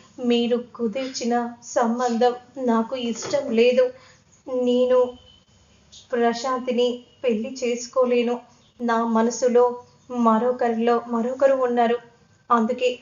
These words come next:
నన్ను క్షమించండి నాన్న.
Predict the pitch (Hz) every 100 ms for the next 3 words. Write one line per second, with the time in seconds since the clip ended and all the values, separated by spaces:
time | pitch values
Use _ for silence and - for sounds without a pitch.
0 | _ _ - 240 240 226 247 240 - _
1 | _ - - 247 233 262 262 247 233 247
2 | 240 240